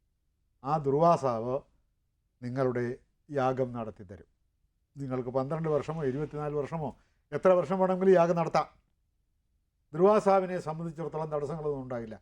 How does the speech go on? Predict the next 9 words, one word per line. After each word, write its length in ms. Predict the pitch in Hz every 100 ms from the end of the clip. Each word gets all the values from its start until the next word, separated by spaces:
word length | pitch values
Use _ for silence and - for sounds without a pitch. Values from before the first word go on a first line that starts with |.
| _ _ -
പിന്നെ 140 | 147
അദ്ദേഹത്തിൻ്റെ 460 | 151 208 185 196 175
കൂടെ 160 | 165
യാഗത്തിൽ 480 | 165 151 170 175 165
പങ്കെടുക്കാൻ 500 | 147 147 156 156 151
വരുന്ന 200 | 147 135
മറ്റ് 360 | 135 135 156 135 _ _ _ -
യജമാനാദികളായ 1080 | 151 170 180 180 170 165 156 156 147 143 165
പുരോഹിതന്മാർ 720 | 147 160 147 160 139 139